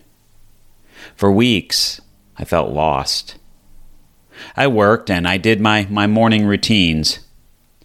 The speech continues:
which are the through line of my getting through difficult times.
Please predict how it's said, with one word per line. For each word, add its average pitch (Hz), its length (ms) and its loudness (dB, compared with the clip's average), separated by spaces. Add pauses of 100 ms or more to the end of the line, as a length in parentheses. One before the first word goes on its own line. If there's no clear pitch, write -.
(420)
which - 440 0 (160)
are 107 140 2
the 101 100 0
through 113 380 2
line 85 320 0
of 78 240 -8 (160)
my 98 260 0
getting 82 380 -6
through 73 400 -4
difficult - 480 -6
times. 71 680 -2